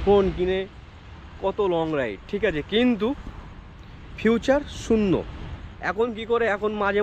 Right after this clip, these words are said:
মধ্যে ভিডিও ছাড়ে, মাঝে মধ্যে ভিডিও বন্ধ করে দেয়। মানে যে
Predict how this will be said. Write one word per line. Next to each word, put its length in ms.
মধ্যে 180
ভিডিও 280
ছাড়ে, 200
মাঝে 260
মধ্যে 260
ভিডিও 240
বন্ধ 180
করে 160
দেয়। 180
মানে 120
যে 80